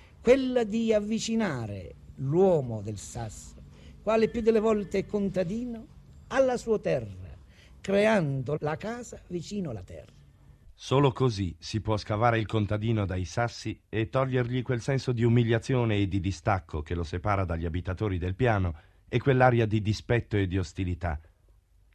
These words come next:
Speaker 2: Purtroppo ancora oggi dura questo isolamento e il contadino, quasi per protesta, continua a creare la sua famiglia nel cavo del Sasso ed è difficile che nuove parentele si verifichino con quelli del piano.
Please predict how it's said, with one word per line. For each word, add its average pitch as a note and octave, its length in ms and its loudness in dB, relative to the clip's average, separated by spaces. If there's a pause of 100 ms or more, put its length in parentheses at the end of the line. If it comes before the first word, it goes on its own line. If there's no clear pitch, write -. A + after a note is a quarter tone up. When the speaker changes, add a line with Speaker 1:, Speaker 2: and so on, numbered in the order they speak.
(320)
Speaker 2:
Purtroppo A2+ 600 2
ancora B2 500 4
oggi G2+ 320 2
dura F2+ 280 0
questo G2+ 300 -2
isolamento F#2+ 720 0 (320)
e - 100 -2
il A#2+ 80 2
contadino, D3+ 560 2
quasi A#2+ 340 2
per G#2 200 -2
protesta, G#2 680 -2 (280)
continua B2 440 2
a A#2 60 4
creare B2+ 400 2
la G2+ 140 2
sua B2 180 0
famiglia C3 420 0
nel F#2+ 220 0
cavo A2 300 0
del F2 180 -4
Sasso D#2 540 -8 (360)
ed A#2 220 0
è D3 60 6
difficile C#3 580 0
che F#2+ 140 -2
nuove G2+ 380 2
parentele F#2 640 -2
si F2+ 200 -4
verifichino F#2 680 -2
con E2+ 200 -4
quelli E2+ 320 -2
del D#2 180 -4
piano. D2 440 -4